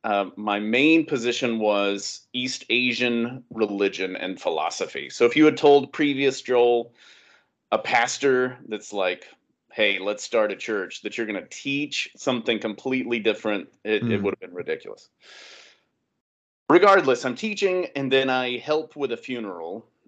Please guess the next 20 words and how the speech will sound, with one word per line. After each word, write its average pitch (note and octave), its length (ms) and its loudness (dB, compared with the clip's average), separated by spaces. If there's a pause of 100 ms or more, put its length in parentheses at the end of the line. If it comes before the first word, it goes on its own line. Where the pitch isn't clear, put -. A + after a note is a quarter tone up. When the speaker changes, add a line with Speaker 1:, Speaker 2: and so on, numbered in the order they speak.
(100)
Speaker 1:
And A2 540 -6 (120)
during D3+ 360 2
the C3+ 80 0
funeral, A2 760 -2 (160)
I G#2+ 140 -2
sort A#2+ 340 0
of G#2+ 100 0
felt A2 380 2
like G2 480 -2 (100)
this A#2 400 -4
part G#2 340 0
of F2+ 120 -4
my F#2 140 -6
life E2+ 380 -6
is E2 120 -10
probably F2 400 -4
not D#2 320 -10
quite D2+ 380 -2
done E2+ 260 -4
yet. A#1+ 340 -12